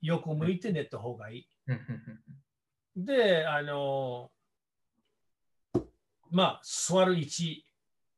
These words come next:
Speaker 1: 座る位置は簡単だけど、両足を、あの、下に置いといて、
Speaker 2: はい。
Speaker 1: あの、膝たれは九十度。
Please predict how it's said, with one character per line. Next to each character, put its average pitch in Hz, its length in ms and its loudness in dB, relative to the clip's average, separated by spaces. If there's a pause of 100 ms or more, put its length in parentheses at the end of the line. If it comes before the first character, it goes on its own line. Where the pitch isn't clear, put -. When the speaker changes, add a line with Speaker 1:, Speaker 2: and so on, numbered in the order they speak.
Speaker 1:
座 190 260 0
る 185 120 2
位 214 60 2
置 277 160 -2
は 208 320 8
簡 170 240 4
単 160 200 2
だ 151 60 -6
け 175 100 -2
ど、 156 400 4
両 165 320 6
足 151 260 0
を、 196 240 6
あ 151 60 0
の、 139 180 -4
下 - 280 0
に 151 100 -2
置 151 140 -2
い - 60 -10
と 147 140 -4
い 135 80 -6
て、 202 380 0 (220)
Speaker 2:
は 123 80 2
い。 - 180 -6 (240)
Speaker 1:
あ - 20 -12
の、 127 220 -6
膝 190 400 4
た 185 160 4
れ 196 80 2
は 147 140 0
九 170 340 -2
十 143 240 -8
度。 139 380 0